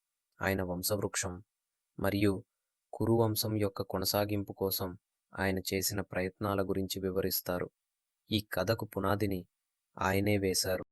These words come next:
అంతేకాదు, అవసరమైనప్పుడు హస్తినాపురానికి వచ్చి ధృతరాష్ట్రుడు, పాండురాజు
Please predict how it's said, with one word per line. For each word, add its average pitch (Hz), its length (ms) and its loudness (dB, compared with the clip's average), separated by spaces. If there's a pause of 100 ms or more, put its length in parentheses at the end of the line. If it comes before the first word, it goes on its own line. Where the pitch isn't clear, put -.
(140)
అంతేకాదు, 98 480 2 (640)
అవసరమైనప్పుడు 101 720 0 (140)
హస్తినాపురానికి 98 800 0
వచ్చి 92 300 -2 (340)
ధృతరాష్ట్రుడు, 95 640 0 (220)
పాండురాజు 95 560 2